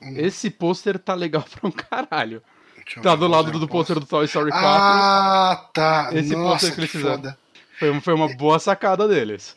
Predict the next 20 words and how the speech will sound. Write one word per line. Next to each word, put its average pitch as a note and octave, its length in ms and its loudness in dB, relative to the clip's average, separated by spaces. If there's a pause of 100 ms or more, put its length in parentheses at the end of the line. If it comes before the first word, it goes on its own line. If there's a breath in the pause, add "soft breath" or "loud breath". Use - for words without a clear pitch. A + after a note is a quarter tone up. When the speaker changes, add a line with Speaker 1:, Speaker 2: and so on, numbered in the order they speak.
Speaker 1:
É, E3 200 -6
assim, D#3+ 260 -2
tem E3 160 -4
um E3+ 80 -2
Speaker 2:
Que F3+ 80 -4
ele E3+ 60 2
Speaker 1:
pôster F3 280 0
que - 120 -6
saiu, D#3+ 560 2
que D#3 180 -4
pra C#3+ 160 -6
quem C#3+ 240 -6
tá D3 140 -6
ouvindo C3 380 -4 (120)
novamente B2 840 -6
a A#2+ 40 -10
versão B2 260 -6
só C3+ 140 -6
em B2+ 100 -8
áudio, C#3+ 320 -6